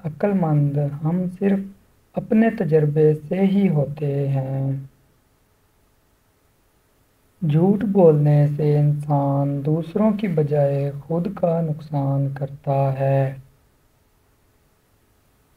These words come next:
किताबें इंसान को मायूसी से निकालती हैं।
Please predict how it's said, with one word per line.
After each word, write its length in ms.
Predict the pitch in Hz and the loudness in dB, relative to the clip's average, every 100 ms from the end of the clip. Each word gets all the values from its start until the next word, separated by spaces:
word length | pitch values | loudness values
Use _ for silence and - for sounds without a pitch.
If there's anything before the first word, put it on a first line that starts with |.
| _ _ _ _ _ _ - | _ _ _ _ _ _ -10
किताबें 680 | 156 - 151 170 190 214 | -6 0 0 2 0 2
इंसान 580 | 220 196 - 156 151 147 | 4 2 2 0 2 2
को 500 | 147 147 147 143 143 | 0 -2 -2 0 0
मायूसी 760 | 143 143 143 143 151 147 208 202 | 0 0 0 0 -2 -2 -6 -6
से 500 | 196 156 139 139 139 | -2 -2 0 0 0
निकालती 1000 | 143 143 139 143 135 139 135 147 139 139 | -2 -4 -4 0 0 0 -2 -4 -2 -4
हैं। 500 | 139 135 135 135 135 | -4 -4 -4 -8 -10